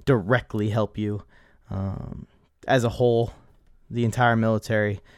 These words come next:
is helping every single person that lives in this, in this country. So, yeah, definitely reach out to your veterans and, and military personnel and wish them a happy Veterans Day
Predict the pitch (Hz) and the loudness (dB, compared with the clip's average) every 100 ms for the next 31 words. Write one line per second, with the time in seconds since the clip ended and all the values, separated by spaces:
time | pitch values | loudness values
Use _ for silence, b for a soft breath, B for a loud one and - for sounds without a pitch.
0 | b 113 113 113 117 104 117 113 117 110 | b -2 -2 0 -2 0 -2 -2 -4 -4
1 | 113 107 113 107 92 110 104 104 104 - | -4 -4 -4 -4 -4 -4 -2 -2 -2 -6
2 | - 95 107 - 131 - 82 95 104 98 | -10 -6 -6 -4 -4 -4 -8 -12 -10 -10
3 | b b b b b b b b 175 165 | b b b b b b b b 8 10
4 | 165 170 160 160 165 156 - 135 147 147 | 10 8 6 6 6 6 4 4 6 6
5 | 151 143 131 - 131 135 139 135 135 - | 6 4 0 0 0 2 2 0 -4 -2
6 | 135 - 131 127 - 120 113 110 123 127 | -4 -2 -2 -2 -4 -4 -4 -4 -4 -6
7 | - - 117 123 - 110 117 101 117 117 | -8 -4 -2 0 -2 -2 -4 -4 -2 -2
8 | - 131 113 107 120 123 123 117 110 120 | -2 -4 -2 4 4 6 2 0 2 4
9 | 120 123 120 | 4 2 0